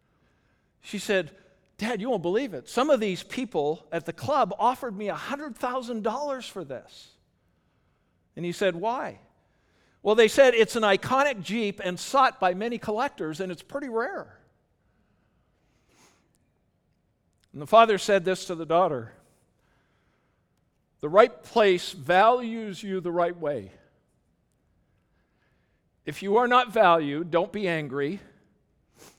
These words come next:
It means you're in the wrong place. Those who know your value are those who appreciate you.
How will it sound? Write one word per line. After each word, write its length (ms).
It 140
means 280
you're 120
in 80
the 80
wrong 260
place. 560
Those 340
who 120
know 300
your 160
value 720
are 140
those 340
who 140
appreciate 600
you. 260